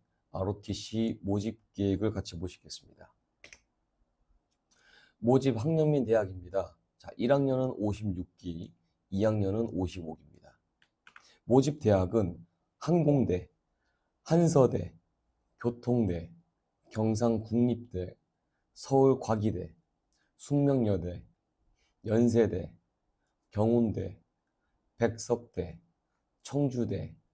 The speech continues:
한경국립대가 있습니다. 자, 모집 일정에서는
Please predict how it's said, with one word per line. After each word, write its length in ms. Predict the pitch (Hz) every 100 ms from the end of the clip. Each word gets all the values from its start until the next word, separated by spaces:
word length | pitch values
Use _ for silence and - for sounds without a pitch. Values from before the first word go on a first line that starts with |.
| _ _ _ _
한경국립대가 1040 | - 147 151 143 139 127 107 110 107 98
있습니다. 480 | 92 - - - - _ _ _ _ _ _ _ _ _
자, 120 | 101
모집 300 | 101 139 151
일정에서는 800 | 117 113 117 107 92 92 107